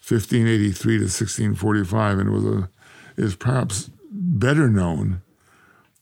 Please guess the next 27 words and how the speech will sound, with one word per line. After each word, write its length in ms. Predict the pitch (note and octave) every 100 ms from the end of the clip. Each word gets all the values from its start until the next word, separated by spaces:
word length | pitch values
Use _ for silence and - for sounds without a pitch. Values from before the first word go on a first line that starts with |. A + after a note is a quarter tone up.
| -
uh, 460 | E3+ A2+ A2 A2+ A#2+
as 240 | A#2 G2+
a, 260 | F#2 F2+ F2 -
what 320 | - D#3+ G#2+ F#2+
today 240 | G2 G#2
we 160 | G2 G#2
would 160 | G#2+
call 280 | - G#2+ G#2+
an 120 | G#2+
international 880 | G2+ F2 G2+ G2+ G2 - F#2 G#1 F2 - _ _ _ -
legal 280 | - F#2+ F#2
theorist. 600 | - F#2+ A#1+ G#2+ - - _ _ _ - _ _ _ - - -
Um, 640 | A2+ - G2+ G#2 - A2 - _ _ -
but 200 | D#3 C3
it's 160 | B2+ C#3+
elaborated 920 | C3+ D#3 G3+ D#3+ B2 A2 A2 B2 A#2 - _ - _ -
by, 380 | B2 A#2 A2+ A2+
uh, 160 | G#2+
Thomas 420 | G#2 B2+ C#3+ A#2 G2
Hobbes, 440 | B2 A2 G2 F#2+
who 100 | G2+
lives 280 | A#2+ A#2+ F2+
just 240 | - C#3+
a 60 | D3+
few 180 | - C3
years 320 | A#2+ A#2 F2+
later 380 | A2+ G#2+ F#2+